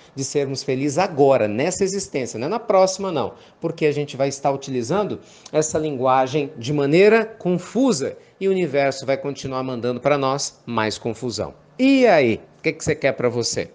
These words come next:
Hum? <laughs> Profundo isso! Ô, e como é profundo. Quando você pensa aí, gente, um convite especial. Olha, nessa quinta-feira agora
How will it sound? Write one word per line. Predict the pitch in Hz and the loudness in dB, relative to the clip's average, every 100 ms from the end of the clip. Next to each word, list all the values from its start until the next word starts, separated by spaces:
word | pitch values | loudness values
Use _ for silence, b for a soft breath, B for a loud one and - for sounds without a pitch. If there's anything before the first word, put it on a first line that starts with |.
| _ | _
Hum? | 147 262 - - _ | -4 -4 -4 -18 _
<laughs> | - - - - 214 - 226 - - 196 - 196 - - 160 - - - | -8 -4 -2 0 0 0 0 -2 0 -2 0 -2 -2 -2 -2 -2 -18 -4
Profundo | 120 151 - 247 349 403 403 330 | -2 0 0 2 2 2 2 4
isso! | 220 147 120 113 | 4 2 -2 -8
Ô, | 95 160 277 392 392 B B B B | -2 0 0 -2 -12 B B B B
e | 220 | -6
como | 208 180 | -2 -2
é | 175 | -2
profundo. | 175 180 - 120 95 80 82 B B B | -2 -4 -4 -10 -10 -12 -18 B B B
Quando | - 254 | 0 2
você | 254 | 2
pensa | 233 226 220 214 | 4 4 2 0
aí, | 214 214 | -2 -2
gente, | 190 185 196 | -2 -4 -6
um | |
convite | 196 190 180 196 | -2 -2 -2 -6
especial. | 170 - 160 135 - 127 123 | -8 -4 -6 -4 -2 2 4
Olha, | 131 92 | 2 0
nessa | 120 196 - | -2 -2 -2
quinta-feira | 185 180 160 113 - 135 110 | -8 -8 -6 -8 -4 -4 -2
agora | 95 127 107 80 | 0 2 2 -2